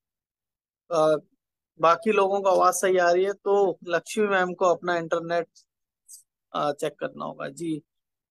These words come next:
तो मुझे, अ, नहीं, ठीक है, बिल्कुल, thank you very much, अ,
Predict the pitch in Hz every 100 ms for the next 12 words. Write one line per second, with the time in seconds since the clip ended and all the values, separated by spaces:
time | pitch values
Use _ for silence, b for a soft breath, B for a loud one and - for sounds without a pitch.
0 | _ 165 170 170 170 170 185 196 190 -
1 | 151 151 151 - _ _ _ 175 175 180
2 | 175 190 185 151 147 175 185 175 156 190
3 | 202 214 214 208 202 214 202 - 170 160
4 | 160